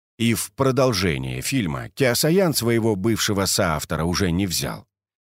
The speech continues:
а пригласил Артура Макарова, которого хорошо знал по совместной кампании с Большого Каретного. Киасаян входил в неё вместе со своим другом Левоном Кочеряном. Предположи он, чем это обернётся,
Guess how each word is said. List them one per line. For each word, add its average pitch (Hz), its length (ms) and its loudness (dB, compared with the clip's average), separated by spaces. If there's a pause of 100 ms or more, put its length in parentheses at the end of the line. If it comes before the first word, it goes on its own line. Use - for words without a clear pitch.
(140)
а 104 140 0
пригласил 147 540 2
Артура 135 380 2
Макарова, 113 720 0
которого 85 400 0
хорошо 113 380 0
знал 170 320 0
по 156 140 -2
совместной 120 680 0
кампании 120 640 0
с 90 120 -2
Большого 98 500 0
Каретного. 98 720 -2 (520)
Киасаян 165 540 2
входил 151 420 0
в 120 100 -2
неё 139 220 2
вместе 123 460 0
со 120 140 0
своим 113 360 0
другом 104 540 0
Левоном 98 580 0
Кочеряном. 76 760 -2 (920)
Предположи 170 600 2
он, 135 420 2
чем 90 420 0
это 78 280 -2
обернётся, 117 840 2